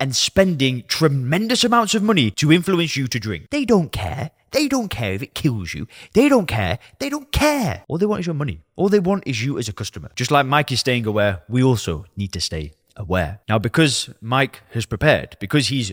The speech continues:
ready for the fight, talks about when he gets into the ring, he's, he's, he's confident, supremely confident. He says he feels like a god. And I don't feel like a god, right? But if you put me in a bar full of people that drink alcohol, I feel confident.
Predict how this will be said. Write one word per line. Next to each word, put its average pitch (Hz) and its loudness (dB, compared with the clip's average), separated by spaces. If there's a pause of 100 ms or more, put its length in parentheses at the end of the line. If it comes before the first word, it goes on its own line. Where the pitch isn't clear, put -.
ready 123 0
for 117 -4
the 98 -2
fight, 120 2
talks 139 -2
about 131 0
when 123 0
he 120 0
gets - -2
into 120 0
the 117 2
ring, 117 0 (160)
he's, - -12
he's, - -10
he's 90 -10
confident, 110 -2
supremely 123 -2
confident. 104 -2
He 87 -2
says 104 -2
he 101 -4
feels 127 0
like 120 0
a 110 -8
god. 123 2 (100)
And 135 -2 (140)
I 98 -12
don't 101 -8
feel 90 -10
like 80 -12
a 76 -14
god, 156 4
right? 98 2
But 123 4
if 127 -4
you 180 0
put 151 2
me 135 2
in 101 -2
a 92 -2
bar 98 2
full 135 0
of 120 -2
people 117 -2
that 98 -2
drink 107 -4
alcohol, 113 2
I 143 -2
feel 156 2
confident. - -4